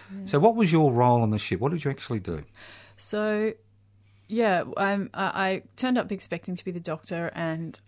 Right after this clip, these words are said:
Speaker 1: asked where the medical cabinet was. We had a, a room that was full of mainly expired antihistamines and some, um, shampoo, and so
Speaker 2: What, you actually hadn't checked? You were the doctor on the ship and you hadn't checked whether you had any,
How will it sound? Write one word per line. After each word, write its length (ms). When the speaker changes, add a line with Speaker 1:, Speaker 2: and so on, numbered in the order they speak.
Speaker 1:
asked 220
where 100
the 60
medical 300
cabinet 340
was. 360
We 100
had 180
a, 160
a 100
room 280
that 100
was 120
full 240
of 160
mainly 400
expired 440
antihistamines 760
and 160
some, 400
um, 340
shampoo, 640
and 140
so 440
Speaker 2:
What, 200
you 200
actually 340
hadn't 320
checked? 560
You 140
were 60
the 160
doctor 560
on 160
the 80
ship 400
and 100
you 60
hadn't 240
checked 360
whether 200
you 80
had 180
any, 360